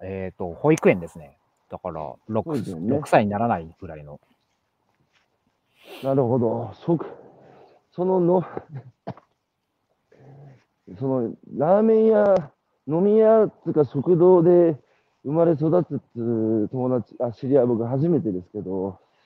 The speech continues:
Speaker 1: はい。
Speaker 2: すごいですね。下、下でお父さんとお母さんが客に、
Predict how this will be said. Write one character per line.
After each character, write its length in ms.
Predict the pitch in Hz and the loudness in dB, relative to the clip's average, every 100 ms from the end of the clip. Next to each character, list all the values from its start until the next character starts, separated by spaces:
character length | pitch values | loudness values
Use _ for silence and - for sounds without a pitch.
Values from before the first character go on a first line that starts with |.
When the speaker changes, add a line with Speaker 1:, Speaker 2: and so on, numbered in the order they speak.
| _ | _
Speaker 1:
は 200 | - 110 | -6 -6
い。 60 | 76 | -6
Speaker 2:
す 80 | 131 | 2
ご 160 | 196 | 4
い 20 | 247 | 6
で 120 | 165 | 4
す 100 | 127 | 2
ね。 240 | 165 175 | 2 2
下、 280 | 135 - 151 | 2 -2 -2
下 260 | - 160 151 | -2 0 2
で 80 | |
お 100 | 147 | 2
父 140 | 160 160 | 2 0
さ 60 | 156 | 0
ん 20 | |
と 60 | |
お 40 | 131 | 0
母 140 | 139 | 0
さ 140 | 131 139 | -2 -4
ん 60 | |
が 180 | 131 120 - _ _ | -4 -6 -10 _ _
客 260 | - 143 127 | -6 -6 -2
に、 640 | 131 139 139 127 139 127 | 2 4 4 4 2 0